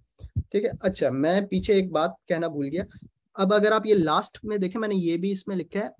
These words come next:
also disseminated on academic forums like research gate, academia dot com। मैंने ये अलग से नहीं लिखा कि लाइन, कि इसका मैं अलग बनाऊंगा तो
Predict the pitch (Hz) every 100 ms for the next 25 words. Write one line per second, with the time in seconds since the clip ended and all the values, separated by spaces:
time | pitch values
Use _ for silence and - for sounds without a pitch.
0 | 185 190 247 214 180 196 202 190 185 208
1 | 202 185 180 254 262 _ _ _ 170 185
2 | 180 190 226 - 175 160 196 392 - _
3 | _ 151 160 196 156 170 - 214 202 196
4 | 196 190 - 185 190 175 190 190 175 170
5 | 170 190 190 185 185 196 - - 170 190
6 | 208 208 196 214 208 190 165 165 185 -
7 | _ - - - 170 190 196 180 165 180
8 | 185 170 170 185 185 185 170 160